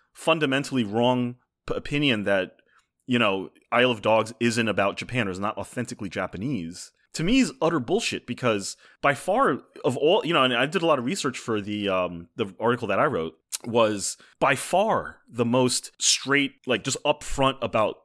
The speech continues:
this being a movie entirely about America and having, quote, "nothing to do with Japan," was Richard Brody, who wrote in the same magazine, right? He wrote in The New Yorker. That was his review for The New Yorker. So if Fuji's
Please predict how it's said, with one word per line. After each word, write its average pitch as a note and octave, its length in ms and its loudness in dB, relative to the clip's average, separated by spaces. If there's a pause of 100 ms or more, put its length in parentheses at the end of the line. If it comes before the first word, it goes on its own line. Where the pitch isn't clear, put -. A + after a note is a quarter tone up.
this A#2 220 0
being G#2+ 500 0
a A#2+ 60 -2
movie A2+ 440 2
entirely A2+ 380 0
about G#2 200 -2
America G2 580 -6 (180)
and A#2 100 -8
having, A#2 260 -2
quote, B2+ 260 -4
"nothing A#2+ 340 0
to A2 100 -6
do G2+ 200 -8
with G2 140 -8
Japan," A2+ 580 -8 (240)
was C3 200 0
Richard C3 280 -2
Brody, B2+ 640 0 (100)
who F3 160 0
wrote E3 260 0
in D#3 120 -2
the C3+ 60 0
same D3 300 2
magazine, G2 680 -2 (100)
right? A#2+ 180 2
He D3+ 80 -2
wrote D3 280 2
in A#2 100 -2
The A2 60 -2
New G#2 100 -4
Yorker. A#2 260 -2
That F#2 140 -2
was F2+ 100 -8
his F#2+ 160 -10
review G2+ 360 -4
for G2 120 -14
The F2 80 -8
New E2+ 100 -6
Yorker. F2 400 -10 (520)
So B2+ 400 2 (240)
if F#3+ 360 2 (140)
Fuji's C#3 840 0